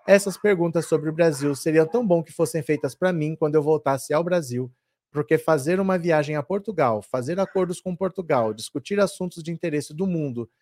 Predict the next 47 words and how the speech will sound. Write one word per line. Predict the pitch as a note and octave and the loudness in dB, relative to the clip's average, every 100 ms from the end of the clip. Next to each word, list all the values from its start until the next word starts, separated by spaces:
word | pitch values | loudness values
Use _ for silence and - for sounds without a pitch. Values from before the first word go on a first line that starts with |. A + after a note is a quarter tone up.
| _ | _
e | D#3+ | -4
não | D#3+ G3 | 0 0
só | - E3 | 0 -2
dos | D3+ C#3 | -2 -4
nossos | C#3 B2+ - | -4 -6 -6
países, | - A2+ C#3+ F3 G#2+ - _ _ - | -2 0 0 -2 -6 -14 _ _ -2
e | |
depois | F3+ G#3 E3 D#3+ D#3 | 2 2 6 6 6
eu | D#3+ | 0
ficar | - D3+ | 0 -2
respondendo | D#3 - D3 D3 C#3+ | -2 -2 -2 -2 -2
perguntas | F3+ E3+ C#3 C3+ C#3+ | -2 0 -2 -4 -2
sobre | D3 C#3 | -2 -4
problemas | D3+ C#3+ C#3 C#3 D3+ | -2 -2 0 -2 -4
internos | D3+ C#3 C#3 C3 | -2 -2 -2 -4
do | |
Brasil, | C#3 C#3+ A#2 B2+ B2 _ _ | -2 -2 -2 -4 -4 _ _
não | B3 A3+ | -2 2
é | D#3+ | 2
muito | D3+ D3 D#3 | 0 -2 -2
justo | B2+ B2+ C3+ | -2 -4 -4
pra | C3+ | -6
quem | - C#3+ | -4 -2
vai | B2 A#2+ | -2 -2
nos | A#2 | 0
ouvir." | C#3+ C3 F3 A#2+ - _ _ | 0 0 -2 -2 -6 _ _
Sobre | - E3 D3+ | -2 0 2
a | D3 | 2
crise | D3 C3 | 0 -4
no | C#3 C3 | -4 0
G | C#3 | 0
S | C#3 - | 0 -2
I, | F3+ F#3 | -2 0
Lula | F#3 F#3 | 0 0
afirmou | F3+ F#3 E3+ | 0 -2 0
apenas | E3+ - D3+ D3 | -2 -2 -4 -6
que | - | -4
vai | C#3 C#3+ | -2 -2
tomar | D3 C3+ | -2 -2
providência | C3+ D3+ E3+ C#3 C3 C3 | -2 -4 -2 -2 -2 -6
sobre | C#3 C3 | -6 -6
o | |
tema | C3+ B2 B2 B2 C3 | -2 0 0 -2 -6
no | B2+ | -2
retorno | B2 B2+ B2+ B2 | -2 0 -2 -2
ao | B2 | 0
Brasil. | C3 A#2+ D3+ | 0 2 0